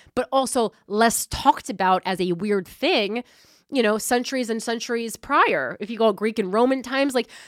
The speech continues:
this was, you know, there are some cultures who have this, um, you know, th-, this, I don't wanna say third gender, th-, this third sex, I guess you would call it. Like, there's, like, male, female, and then there's this third that's, like, common in some Asian cultures.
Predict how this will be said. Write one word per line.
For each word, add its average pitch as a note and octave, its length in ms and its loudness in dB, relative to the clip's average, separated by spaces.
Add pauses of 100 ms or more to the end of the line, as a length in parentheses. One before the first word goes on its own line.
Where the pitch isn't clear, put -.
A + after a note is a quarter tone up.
(100)
this - 160 -2
was, D4 180 -2
you B3+ 60 -2
know, G#3+ 100 2
there A3 120 6
are G#3 100 2
some B3 240 -2
cultures A3+ 460 0
who A#3 120 -2
have G#3+ 400 2
this, G#3 340 0 (400)
um, G3+ 440 0 (220)
you A3 80 -4
know, G3 220 0 (140)
th-, - 140 -20 (280)
this, G#3 480 -4
I - 80 -20
don't A3+ 80 -20
wanna A3 100 -18
say G#3 140 -20
third F#3+ 320 -8
gender, F#3+ 240 -8
th-, G3 160 -8 (100)
this G3+ 360 -6
third A3 400 -2
sex, - 380 -2
I C#4+ 60 0
guess C#4+ 220 0
you D4+ 80 0
would C#4+ 100 -4
call C#4+ 260 0
it. D4 160 0
Like, G3 140 -2
there's, F#3+ 180 0
like, F#3+ 120 -4
male, G3+ 240 2
female, G3 420 -2
and G3 100 -2
then F#3+ 80 -4
there's F#3 160 -4
this D#3 140 -8
third A3+ 180 0
that's, F#3+ 120 -2
like, - 160 -8
common B3 520 0 (420)
in A3 120 0
some A3 260 0
Asian G3 320 -2
cultures. - 720 0